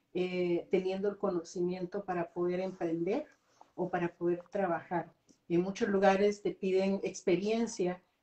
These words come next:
pero no te dan la primera oportunidad, ¿no? Para realmente agarrar la experiencia después de que te gradúas.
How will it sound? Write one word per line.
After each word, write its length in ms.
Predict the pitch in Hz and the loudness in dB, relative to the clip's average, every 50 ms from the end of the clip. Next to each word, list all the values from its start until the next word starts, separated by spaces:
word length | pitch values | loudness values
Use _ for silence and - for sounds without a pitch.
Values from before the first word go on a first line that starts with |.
| _ - | _ -4
pero 140 | 190 175 180 | -2 0 0
no 180 | 190 214 214 | 0 -2 0
te 100 | - 233 | 0 0
dan 140 | 220 220 214 214 | 0 0 0 0
la 100 | 226 220 | -2 -2
primera 400 | - 185 180 185 196 202 208 214 | -2 -2 -4 -2 0 0 0 0
oportunidad, 720 | 208 - - 180 180 - - 185 175 175 190 226 277 247 165 | 0 -2 -4 -6 -6 -6 -4 -2 -2 -2 -2 -4 -6 -6 -6
¿no? 200 | 143 156 170 170 | -6 -6 -6 -6
Para 240 | - 175 170 170 165 | -6 -4 -4 -4 -4
realmente 500 | 170 180 185 185 190 185 185 180 - 202 | -4 -4 -4 -4 -4 -6 -6 -2 0 0
agarrar 320 | 185 175 175 - 175 180 | 0 0 0 -4 -2 -4
la 80 | 175 175 | -4 -4
experiencia 540 | - - - - 180 220 262 262 - 226 185 | -6 -8 -10 -8 -6 -6 -6 -4 -2 -4 -4
después 260 | - - - 180 170 | -4 -6 -10 -12 -10
de 100 | 175 170 | -10 -12
que 100 | - 156 | -14 -14
te 180 | - - 165 | -18 -14 -14
gradúas. 560 | 160 156 156 160 240 285 - - - - - | -12 -12 -12 -12 -8 -6 -6 -6 -8 -12 -20